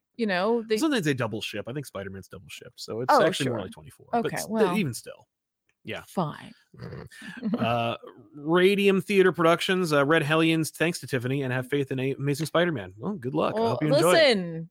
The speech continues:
Speaker 1: like, telling you, if you Red Hellions, you're, you're like, you're rooting for him. You're
Speaker 2: Yeah.
Speaker 1: like, "Come on, Zeb." <laughs>
Speaker 2: Right? That said, I'm reading Amazing Spider-Man thanks to Sal, and he's hating.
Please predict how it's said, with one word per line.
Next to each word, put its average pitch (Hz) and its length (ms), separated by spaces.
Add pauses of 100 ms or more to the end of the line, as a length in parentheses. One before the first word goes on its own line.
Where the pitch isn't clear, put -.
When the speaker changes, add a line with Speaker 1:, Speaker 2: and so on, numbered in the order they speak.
(140)
Speaker 1:
like, 190 200
telling 277 320
you, 220 60
if 180 80
you 269 160
Red 311 140
Hellions, 233 420
you're, 247 260
you're 233 320
like, 220 280 (960)
you're 285 180
rooting 320 320
for 196 280
him. 165 80
You're 226 140
Speaker 2:
Yeah. 262 60
Speaker 1:
like, 302 120
"Come 370 160
on, 311 220
Zeb." 240 320 (140)
<laughs> - 100
Speaker 2:
Right? 170 340
That 175 200
said, 175 240
I'm 151 120
reading 151 200
Amazing 147 200
Spider-Man 139 360
thanks 139 240
to 160 80
Sal, 147 300
and 131 100
he's 120 140
hating. 110 380